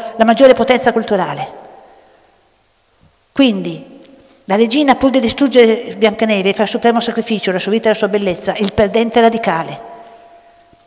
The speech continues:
Quelli che vogliono distruggerci perché siamo i più belli del reame, noi siamo, siamo l'Italia, siamo il centro del cristianesimo, siamo il centro della cultura. In qualsiasi paesotto lo tu giri, persino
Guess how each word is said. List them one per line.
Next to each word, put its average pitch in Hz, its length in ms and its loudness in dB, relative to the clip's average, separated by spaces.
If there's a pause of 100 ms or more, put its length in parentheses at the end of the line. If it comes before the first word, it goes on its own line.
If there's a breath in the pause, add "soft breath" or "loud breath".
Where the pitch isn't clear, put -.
(160)
Quelli 285 220 4
che 277 100 0
vogliono 285 240 6
distruggerci 226 640 0
perché 196 180 -2
siamo 240 220 2
i - 20 2
più 233 120 -2
belli 269 180 6
del 233 140 4
reame, 214 420 2
noi 214 80 -2
siamo, 196 420 2
siamo 208 240 -2
l'Italia, 202 440 4
siamo 196 180 -4
il 175 60 -4
centro 226 240 2
del 208 60 4
cristianesimo, 208 640 2
siamo 208 160 0
il 202 80 -4
centro 226 260 4
della 220 60 6
cultura. 220 560 2 (320 loud breath)
In 262 140 4
qualsiasi 277 400 4
paesotto 247 420 6
lo 240 120 8
tu 240 100 2
giri, 220 340 4
persino 214 480 2